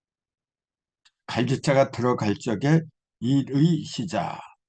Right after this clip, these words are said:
이렇게 풀이하는 거지. 일시하면은 일의 시작이라고 풀이하면 안 된단 말이에요, 이거는. 갈지자가 들어가고 안 들어가고 그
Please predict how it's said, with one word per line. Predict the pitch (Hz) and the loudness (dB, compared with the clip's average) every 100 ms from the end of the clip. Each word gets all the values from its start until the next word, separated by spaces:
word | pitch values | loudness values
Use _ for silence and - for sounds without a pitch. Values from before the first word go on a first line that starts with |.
| _ | _
이렇게 | 123 143 165 160 | -4 -4 -2 -4
풀이하는 | 147 127 104 95 | -4 -4 -4 -6
거지. | - - 151 156 - - _ _ _ _ _ | -8 0 2 2 0 -14 _ _ _ _ _
일시하면은 | 131 147 - 170 135 127 120 139 | 2 2 2 0 2 0 -2 -2
일의 | 110 127 127 | -2 -2 -2
시작이라고 | - 135 113 117 110 - | -4 -6 -4 -6 -6 -8
풀이하면 | - 98 110 | -6 -4 -2
안 | - 95 | -2 -2
된단 | 120 139 135 | 2 4 2
말이에요, | 92 90 82 | -2 -10 -12
이거는. | - - _ _ _ _ _ _ _ _ _ _ _ _ _ _ _ _ _ _ _ | -16 -20 _ _ _ _ _ _ _ _ _ _ _ _ _ _ _ _ _ _ _
갈지자가 | - 127 135 - 143 143 | -6 -4 -4 0 2 2
들어가고 | - 131 123 127 131 | -2 -2 2 2 0
안 | 110 113 | -2 -4
들어가고 | 113 117 113 113 127 | -6 -4 -2 -4 -8
그 | 113 | -10